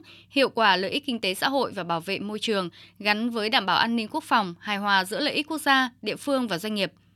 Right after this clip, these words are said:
Dự kiến tổng số vốn đầu tư cho công tác thăm dò, khai thác, chế biến các loại khoáng sản trong giai đoạn hai nghìn không trăm hai mươi mốt đến năm hai nghìn không trăm ba mươi và giai đoạn hai nghìn không trăm ba mươi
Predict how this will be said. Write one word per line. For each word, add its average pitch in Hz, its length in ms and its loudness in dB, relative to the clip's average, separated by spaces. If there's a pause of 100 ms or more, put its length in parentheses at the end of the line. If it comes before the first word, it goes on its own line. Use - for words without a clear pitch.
Dự 247 140 -6
kiến 220 280 2
tổng 240 160 -2
số 208 140 -8
vốn 202 240 -4
đầu 233 180 0
tư 247 260 -4
cho 247 120 -6
công 226 160 -6
tác 302 220 0
thăm 254 180 0
dò, 202 280 0
khai 226 260 -2
thác, 320 280 -2
chế 226 160 -2
biến 202 340 -2
các 330 160 0
loại 277 120 0
khoáng 196 220 -6
sản 220 320 2 (520)
trong 302 240 0
giai 294 160 2
đoạn 254 220 4
hai 254 120 -2
nghìn 214 160 0
không 226 140 -6
trăm 247 140 -4
hai 240 120 0
mươi 240 60 0
mốt 339 180 2 (160)
đến 240 160 2
năm 302 120 4
hai 302 120 2
nghìn 254 140 2
không 247 160 -4
trăm 269 180 -4
ba 269 100 4
mươi 262 260 2
và 208 120 -4
giai 214 160 -2
đoạn 208 200 4
hai 220 140 -4
nghìn 196 120 -6
không 214 140 -8
trăm 220 180 -6
ba 220 100 0
mươi 220 320 -2